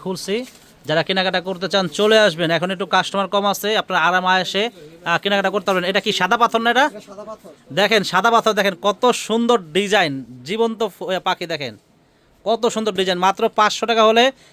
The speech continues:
Speaker 1: এই শাড়িগুলো আমাদের মরিয়ম শাড়িঘর থেকে কিনতে পারবেন। এই শাড়িগুলাই কিন্তু সব জায়গাতে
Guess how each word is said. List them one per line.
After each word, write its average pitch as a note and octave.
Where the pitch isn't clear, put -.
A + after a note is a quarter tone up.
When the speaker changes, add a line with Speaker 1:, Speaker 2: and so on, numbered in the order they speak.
Speaker 1:
এই F#3+
শাড়িগুলো G#3
আমাদের G#3
মরিয়ম G#3
শাড়িঘর G3
থেকে F#3
কিনতে G3
পারবেন। D#3
এই G#3+
শাড়িগুলাই A#3+
কিন্তু A#3+
সব G3+
জায়গাতে A3+